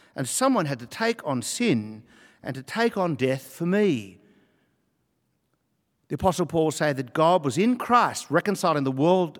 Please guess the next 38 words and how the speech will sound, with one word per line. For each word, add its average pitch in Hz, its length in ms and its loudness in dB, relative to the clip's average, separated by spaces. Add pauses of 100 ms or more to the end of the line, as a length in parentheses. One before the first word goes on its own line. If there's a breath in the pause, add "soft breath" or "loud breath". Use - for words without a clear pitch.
(120)
to 139 100 -8
himself. 131 600 0 (260 soft breath)
He 131 220 0
is 127 140 2
the 120 80 -8
door. 113 500 2 (280 soft breath)
Resurrection 127 560 -2
is 98 120 -8
the - 80 -18
key. 170 440 -12 (1500 soft breath)
The 139 60 -16
prophet 185 340 2
Isaiah 165 400 2
said 233 200 -2
as 208 120 -6
much 143 240 -2
hundreds 220 560 2
of 135 80 -2
years 139 180 4
before 135 300 -2
Jesus 127 500 0 (600 soft breath)
when 151 180 -2
he 156 100 0
wrote 165 240 0
these 208 240 0
words. 107 520 -8
Look 196 100 -12
at 233 80 -8
this. 123 240 -8 (400 soft breath)
"On 202 300 0
this 226 260 -2
mountain," 185 460 2
like 151 160 -6
the 156 80 -10
Temple 175 340 -2
Mount, 147 320 -2
Mount 143 220 -6
Zion, 151 380 -2